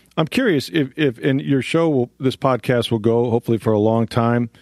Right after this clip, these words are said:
Are there some people that, that, uh, that you've encountered that you'd like to have on this format, um,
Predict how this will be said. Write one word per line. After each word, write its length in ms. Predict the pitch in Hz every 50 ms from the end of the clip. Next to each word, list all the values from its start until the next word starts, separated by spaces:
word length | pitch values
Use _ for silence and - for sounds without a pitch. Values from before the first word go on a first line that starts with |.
| - _ _ _ _ _ _
Are 160 | - 143 147 156
there 140 | 160 156
some 260 | 139 - 196 190 196 165
people 280 | - 202 196 202 190 165
that, 260 | 160 147 - - 143
that, 300 | 151 143 135 127 - -
uh, 300 | 143 135 127 123 123 120 120 131
that 220 | 139 123 - -
you've 220 | 139 135 131 - -
encountered 640 | 139 131 120 - - 143 135 135 135 135 135 120
that 180 | 117 107 - -
you'd 140 | 131 120
like 240 | 117 120 120 123 113
to 120 | - 127 110
have 280 | 113 123 120 120 120
on 220 | 127 120 117 120 123
this 180 | 123 117 -
format, 600 | - - 117 117 120 117 120 120 123 123 123 123 - _ _ _ _ _ _ _ _ -
um, 720 | 110 110 110 110 107 107 107 104 104 104 101 113 113